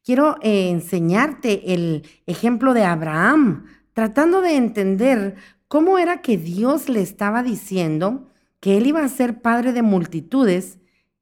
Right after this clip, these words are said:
y Abraham veía su condición, era un hombre viejito, y su esposa también era viejita,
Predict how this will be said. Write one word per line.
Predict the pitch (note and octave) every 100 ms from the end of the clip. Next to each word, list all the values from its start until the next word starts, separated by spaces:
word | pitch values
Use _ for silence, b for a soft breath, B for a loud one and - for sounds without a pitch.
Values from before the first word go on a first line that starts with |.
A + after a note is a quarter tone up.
| _
y | C4+
Abraham | D#4 D4+ D#4+ F4+
veía | G#4 G4 G4
su | - C#4+
condición, | D4 C4+ C4 C4 E4 A#4+ A#4+ C#4 D3+ -
era | C#4 G4
un | G4+ F#4+
hombre | F#4 G4 F#4+
viejito, | C4+ A3+ - - E4 E4 A3 D#3 C3 - b b b b
y | D#4+
su | C#4
esposa | E4 - E4+ D4 E4+
también | D4+ A#3+ A#3+ A#3+ C#4 D4+ C#4
era | A3 F#3
viejita, | E3+ D#3 A3 G#3 E3+ C3+